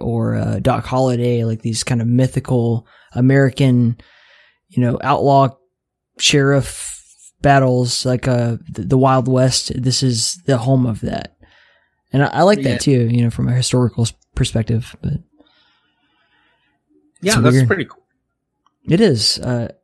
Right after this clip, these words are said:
Speaker 1: I don't know, but there's something in Europe that's much older than that in human history that I wanna see. Like, I, you know, I wanna see the
Speaker 2: Well, Europe
Speaker 1: Colosseums.
Speaker 2: is, like, um,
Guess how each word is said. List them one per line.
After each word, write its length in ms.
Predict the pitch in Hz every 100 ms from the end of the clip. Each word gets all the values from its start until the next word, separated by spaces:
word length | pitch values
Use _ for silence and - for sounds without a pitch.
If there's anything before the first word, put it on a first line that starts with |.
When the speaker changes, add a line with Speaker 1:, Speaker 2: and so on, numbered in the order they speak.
| _ _
Speaker 1:
I 120 | 143
don't 140 | 156
know, 220 | 165 127 110
but 260 | 131 - _ _ _ _
there's 240 | - 147 -
something 260 | 202 202
in 120 | 190
Europe 240 | 180 202 196
that's 200 | 151 -
much 160 | 151
older 280 | 143 156 147
than 160 | 127 120
that 240 | 123 -
in 180 | - 131
human 200 | 135 127
history 340 | 131 - 127
that 100 | 120
I 60 | 120
wanna 200 | 127 123
see. 340 | - 139 123 104
Like, 200 | 123 127
I, 180 | 120 156 - 208 _ _ _ _ -
you 100 | 120
know, 200 | 113 107 - _ _ -
I 100 | 135
wanna 180 | 135 143
see 140 | 151
the 60 | 143
Speaker 2:
Well, 140 | 147
Europe 200 | 147 139
Speaker 1:
Colosseums. 200 | 143 113
Speaker 2:
is, 180 | 110 - _ _ _ _ _ -
like, 320 | 110 110 -
um, 600 | 110 110 110 110 - 123